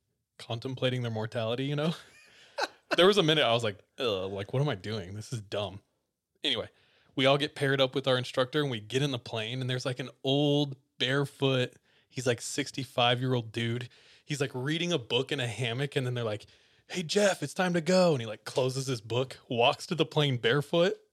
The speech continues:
<laughs> gets in, the door is wide open and we start flying up in the air and his leg is, like, hanging out of the, the plane. He's just, like, reading his book. Like, so relaxed. Like, this dude was in Nam or something. And, uh,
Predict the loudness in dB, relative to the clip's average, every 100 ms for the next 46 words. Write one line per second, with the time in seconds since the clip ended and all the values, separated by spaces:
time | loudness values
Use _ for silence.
0 | _ _ _ -8 -8 -10 -12 -10 0 0
1 | 2 2 2 2 -2 0 2 2 2 6
2 | 8 8 4 4 4 4 2 2 0 -2
3 | -2 -2 -4 -4 -2 0 -2 -4 -6 0
4 | 2 2 0 -4 -4 2 4 4 2 0
5 | 0 -2 0 2 2 2 -2 -4 -2 -2
6 | 0 -2 -2 -4 -4 -4 -2 -2 -2 -4
7 | -4 -2 -2 -6 -14 _ -14 -14 -20 -8
8 | -4 -2 0 6 8 8 8 6 6 8
9 | 8 6 4 6 6 4 4 4 4 2
10 | -2 -2 -4 -4 -6 -10 -20 -20 -20 _
11 | -20 -20 _ _ 2 2 4 4 6 4